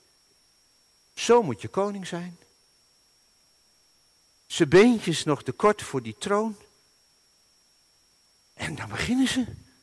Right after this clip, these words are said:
Dan begint daar,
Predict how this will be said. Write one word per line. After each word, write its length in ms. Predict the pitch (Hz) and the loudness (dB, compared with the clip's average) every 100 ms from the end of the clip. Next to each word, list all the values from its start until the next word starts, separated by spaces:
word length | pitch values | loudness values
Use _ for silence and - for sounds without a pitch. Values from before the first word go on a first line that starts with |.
| _ _ _ _ _ _ _ _ _ _ _ _ - | _ _ _ _ _ _ _ _ _ _ _ _ -8
Dan 160 | 160 | -4
begint 420 | 139 139 208 240 | -4 0 2 2
daar, 340 | - 214 226 | 4 4 4